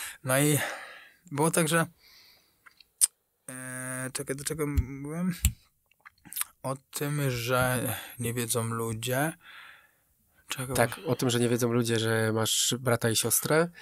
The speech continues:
Speaker 1: Aha, ale dlaczego
Speaker 2: Rozmawialiśmy o terapii.
Speaker 1: Tak. No i, e, słuchaj, to, że mi zabrano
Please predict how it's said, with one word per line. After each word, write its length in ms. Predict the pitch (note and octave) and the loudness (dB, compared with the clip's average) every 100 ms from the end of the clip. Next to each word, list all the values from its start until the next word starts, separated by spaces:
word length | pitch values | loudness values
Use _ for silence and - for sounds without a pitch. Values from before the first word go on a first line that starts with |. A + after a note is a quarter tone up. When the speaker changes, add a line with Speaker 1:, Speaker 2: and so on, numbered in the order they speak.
| - | -8
Speaker 1:
Aha, 440 | D3 C#3+ E3 F3 E3+ | -6 -4 -2 -2 -4
ale 260 | D#3 D#3 D#3 | -6 -8 -6
dlaczego 460 | D3+ D3 E3 D#3 | -6 -6 -6 -2
Speaker 2:
Rozmawialiśmy 500 | C#3+ C3+ C3 C3+ - | 0 2 4 4 4
o 60 | B2 | 2
terapii. 480 | B2 A#2+ - A2 - | 4 2 0 -6 -4
Speaker 1:
Tak. 260 | - C3 - - _ _ _ _ _ _ G#2+ | -2 -2 -2 -12 _ _ _ _ _ _ 0
No 160 | B2 | 2
i, 240 | C#3 D3+ - _ | 4 2 -2 _
e, 300 | B2+ C#3 C#3 | -6 -4 -4
słuchaj, 540 | C3+ - C3+ A#2 A2+ - | -4 -2 0 2 0 0
to, 140 | D#3 | 0
że 80 | E3 | 2
mi 140 | D#3+ | 4
zabrano 480 | D3 D3 C#3+ C3 C3 | 4 4 2 2 -2